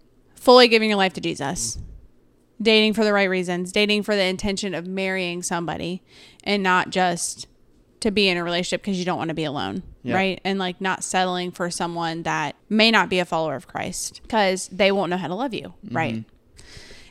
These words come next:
Speaker 1: And then keeping a healthy relationship with, like, communication, respecting each other, keeping God at the center and at the forefront of your relationship, right? So I told you a couple weeks ago,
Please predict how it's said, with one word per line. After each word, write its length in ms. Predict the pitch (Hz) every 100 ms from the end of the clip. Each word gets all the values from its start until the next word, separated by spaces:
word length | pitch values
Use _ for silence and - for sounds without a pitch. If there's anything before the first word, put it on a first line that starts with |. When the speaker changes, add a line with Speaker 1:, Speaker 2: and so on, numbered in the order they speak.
| -
Speaker 1:
And 180 | 226
then 360 | 214 202 202 196 _ -
keeping 380 | - 233 220 214
a 40 |
healthy 280 | 202 196 196
relationship 640 | 190 190 190 196 196 196 185
with, 160 | 185 180
like, 180 | 160 -
communication, 880 | 185 160 185 226 214 - 208 196
respecting 580 | 180 180 - 190 - 196
each 260 | 196 185 -
other, 440 | 185 180 180 180 - _
keeping 400 | - 226 214 202
God 300 | 190 180 185 180
at 160 | 151
the 100 | 185
center 380 | - 190 190 190
and 120 | 165
at 180 | 156 175 - -
the 220 | 180 185
forefront 640 | - 202 170 - 190 -
of 100 | 170
your 100 | 165
relationship, 640 | 151 147 170 - 170 143 - -
right? 240 | 180 180 -
So 300 | - 220 -
I 140 | 202 208
told 320 | 214 208 196
you 160 | 214
a 60 | 208
couple 260 | 208 190 190
weeks 220 | 196 196
ago, 400 | 185 185 175